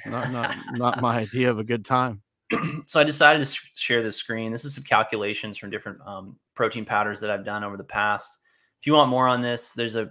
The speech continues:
Speaker 2: a premium post where I break down different protein powders, why I like some, why I don't like others in my premium Substack. That's why it's worth the twenty dollar a month subscription. I give you these, like, breakdowns showing you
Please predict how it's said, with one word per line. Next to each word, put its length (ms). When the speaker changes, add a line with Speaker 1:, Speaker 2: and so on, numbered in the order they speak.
Speaker 2:
a 100
premium 380
post 300
where 80
I 80
break 240
down 160
different 260
protein 340
powders, 440
why 280
I 60
like 260
some, 300
why 180
I 40
don't 180
like 220
others 320
in 100
my 140
premium 400
Substack. 580
That's 160
why 100
it's 160
worth 240
the 60
twenty 500
dollar 240
a 20
month 200
subscription. 520
I 80
give 160
you 100
these, 220
like, 260
breakdowns 640
showing 360
you 260